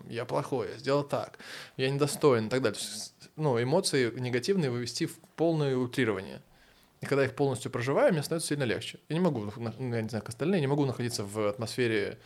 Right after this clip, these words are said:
страданий и ужас-, ужаса какого-то очень долго. Я понимаю, что это непродуктивно для меня, нездорово, моему телу это не нравится, моему организму.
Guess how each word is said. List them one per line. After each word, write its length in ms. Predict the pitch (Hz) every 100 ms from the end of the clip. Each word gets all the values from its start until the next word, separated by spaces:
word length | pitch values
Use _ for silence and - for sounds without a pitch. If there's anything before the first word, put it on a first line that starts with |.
| - - - - -
страданий 720 | - 131 127 127 170 143 113
и 320 | - 120 120
ужас-, 420 | 113 110 127 135 -
ужаса 320 | 139 175 175
какого-то 400 | 120 117 113 110
очень 340 | 123 123 120 104
долго. 320 | 95 104 - -
Я 100 | 120
понимаю, 300 | 127 139 135
что 140 | 120
это 80 | 117
непродуктивно 800 | 117 117 110 - 120 117 110 104
для 140 | 104
меня, 280 | 104 104 98
нездорово, 680 | 120 113 101 98 107 104 95
моему 260 | 127 127
телу 260 | - 110 110
это 80 | 107
не 60 |
нравится, 360 | 104 95 90 -
моему 240 | 107 123
организму. 640 | 120 110 98 113 104 98